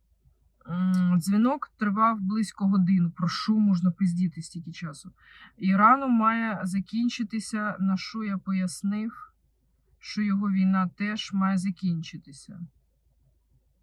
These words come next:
Ну, таке, зв'язка слов, плюс-мінус. Що нам тут може бути цікаво?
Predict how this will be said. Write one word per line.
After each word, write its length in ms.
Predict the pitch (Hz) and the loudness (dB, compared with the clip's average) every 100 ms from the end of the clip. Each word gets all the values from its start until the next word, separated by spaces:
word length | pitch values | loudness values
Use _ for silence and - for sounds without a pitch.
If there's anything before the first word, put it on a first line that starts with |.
| _ - _ _ - - _ _ | _ -20 _ _ -20 -20 _ _
Ну, 300 | 294 370 269 - | -18 -14 -16 -14
таке, 260 | 240 165 | -10 -8
зв'язка 480 | 147 208 208 - 220 | -8 -6 -6 -6 -10
слов, 540 | - 311 370 370 - _ _ _ _ _ _ _ _ _ _ - | -8 -10 -10 -14 -20 _ _ _ _ _ _ _ _ _ _ -8
плюс-мінус. 920 | 226 220 - 254 294 262 226 - - _ _ _ - - - - - - _ _ _ _ - _ - - - | -6 -6 -6 -6 -6 -6 -6 -8 -20 _ _ _ -10 -8 -6 -4 -4 -6 _ _ _ _ -20 _ -20 -14 -10
Що 160 | - 302 | -4 0
нам 160 | 254 | 0
тут 160 | 220 - - - | -2 -8 -14 -6
може 260 | 202 202 190 | -4 -2 -4
бути 220 | 185 190 | -6 -6
цікаво? 580 | - - 170 151 143 | -6 -4 -4 -4 -10